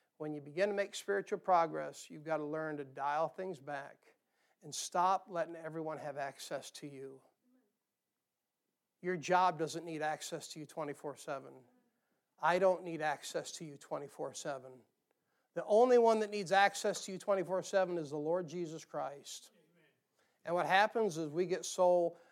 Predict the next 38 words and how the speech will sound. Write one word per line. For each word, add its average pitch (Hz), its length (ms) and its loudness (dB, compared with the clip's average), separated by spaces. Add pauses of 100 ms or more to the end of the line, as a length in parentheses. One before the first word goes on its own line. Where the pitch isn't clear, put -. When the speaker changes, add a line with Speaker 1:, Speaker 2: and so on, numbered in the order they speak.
(160)
Speaker 1:
we - 140 -4
get 165 180 -2
so 165 440 0 (120)
whacked 202 560 6
out 180 320 8
and 175 140 -10
jacked 262 440 8
out 190 300 6
because 190 320 0
we've 185 180 -2
got, 185 240 0
allow 202 520 8
everyone 240 520 8
to 196 60 2
have 196 280 4
access 254 600 6
to 226 120 6
us 214 540 6 (720)
and 233 160 6
control 277 560 12
us, 254 300 6 (240)
and 240 140 6
the 247 100 12
only 330 260 12
one 277 220 10
that 262 160 4
can't 285 240 12
get 240 120 6
a 220 60 10
hold 311 260 12
of 226 120 8
us 254 320 6 (300)
is 311 200 10
God 262 320 12
himself. 370 880 12 (920)
You 160 80 -2
gotta 170 160 10
watch 190 440 10